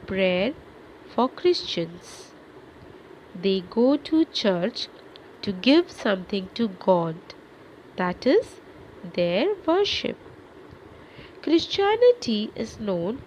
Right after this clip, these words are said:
as the world's biggest religion. It is based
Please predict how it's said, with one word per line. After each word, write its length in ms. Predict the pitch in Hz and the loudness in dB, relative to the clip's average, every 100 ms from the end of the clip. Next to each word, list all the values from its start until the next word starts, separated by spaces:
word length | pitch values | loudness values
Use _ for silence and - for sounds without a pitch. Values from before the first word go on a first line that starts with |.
| - | -4
as 240 | 190 170 | -4 -2
the 120 | 190 | -4
world's 520 | 185 214 214 247 - - - - - - | -2 -2 -2 -4 -10 -20 -20 -20 -20 -10
biggest 760 | 233 269 - 294 311 - - - - | -6 -4 -4 -6 -6 -12 -18 -18 -10
religion. 720 | 208 220 226 220 - 175 190 - - - - - - - - - - - - | -4 -2 0 -2 -4 -8 -10 -20 -20 -20 -20 -20 -20 -20 -20 -20 -20 -18 -12
It 200 | - - | -10 -6
is 220 | 185 170 170 | -6 -8 -4
based 680 | 226 240 285 339 - - - | 0 2 2 0 -8 -14 -14